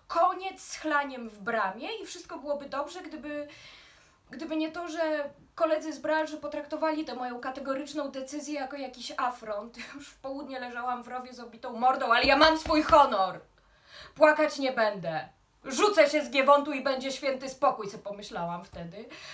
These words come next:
A potem sobie myślę, kurwa, na chuj ty się będziesz z Giewontu rzucać? Co to komu pomoże? Jedź do Warszawy.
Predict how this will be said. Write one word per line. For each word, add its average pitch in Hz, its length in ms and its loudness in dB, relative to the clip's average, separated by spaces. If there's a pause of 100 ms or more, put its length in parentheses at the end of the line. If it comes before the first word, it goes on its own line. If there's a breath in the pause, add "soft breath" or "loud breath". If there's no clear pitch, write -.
(120 loud breath)
A 285 80 -4
potem 403 220 -10
sobie 381 160 -10
myślę, 349 240 -10 (420 loud breath)
kurwa, 277 220 -8
na 320 120 -4
chuj 605 180 -4 (100)
ty - 60 -6
się 508 140 -6
będziesz 339 220 -6
z 277 100 -12
Giewontu 226 460 -6
rzucać? 180 480 -14
Co 392 180 -8
to 320 120 -6
komu 214 260 -10
pomoże? 185 600 -10 (480 soft breath)
Jedź 349 360 -6
do 427 160 -6
Warszawy. 370 720 -6